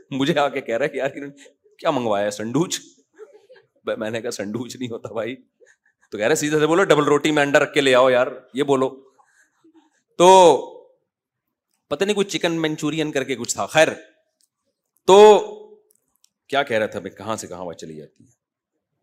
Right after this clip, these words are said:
ہاں، تو میں کہہ رہا تھا ہوٹل میں جو waiter ہوتا ہے نا، اس کی dressing کا بھی ایک اثر ہوتا ہے۔ جب وہ آتا ہے، تمیز سے ملتا ہے، تمیز سے اس کی dressing ہوتی ہے، اس کے بال وال بنے ہوئے ہوتے ہیں، نہایا ہوا ہوتا ہے، وہ کوئی بدبو شدبو،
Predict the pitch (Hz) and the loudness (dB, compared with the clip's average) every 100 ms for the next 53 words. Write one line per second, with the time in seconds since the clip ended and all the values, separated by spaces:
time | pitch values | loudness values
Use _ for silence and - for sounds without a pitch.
0 | _ _ _ _ - 165 180 139 - 165 | _ _ _ _ 0 4 6 4 0 0
1 | 196 175 160 208 147 139 139 165 147 135 | 0 0 -2 -2 0 -2 0 -2 0 -2
2 | 147 170 - _ _ _ _ _ _ _ | -2 -6 -12 _ _ _ _ _ _ _
3 | _ _ - 143 170 131 135 208 175 131 | _ _ -10 -4 -2 0 0 2 2 2
4 | 120 120 202 143 104 113 - 170 110 110 | 0 0 -4 -6 -8 -10 -8 -10 -8 -6
5 | 165 156 143 165 196 135 190 - - _ | -6 -4 -4 -4 -4 -2 -4 -6 -20 _
6 | _ _ - 101 104 87 73 _ _ _ | _ _ -16 -12 -10 -12 -14 _ _ _
7 | - 117 120 110 110 - 110 107 - 107 | -12 -10 -4 -4 -4 -6 -8 -8 -10 -10
8 | 107 - 98 101 98 104 101 98 101 104 | -10 -10 -12 -14 -12 -10 -10 -10 -12 -10
9 | - - - 107 113 110 120 107 104 107 | -10 -10 -14 -12 -8 -8 -8 -10 -12 -12
10 | 107 107 101 104 92 104 107 104 104 98 | -10 -8 -8 -12 -8 -8 -6 -8 -8 -8
11 | 104 104 107 95 107 104 92 98 104 107 | -10 -10 -10 -10 -14 -14 -12 -10 -6 -6
12 | 101 101 110 107 110 110 _ _ 113 98 | -8 -8 -8 -6 -8 -10 _ _ -14 -12
13 | 107 113 - 110 127 160 - | -12 -12 -12 -8 -4 -4 -6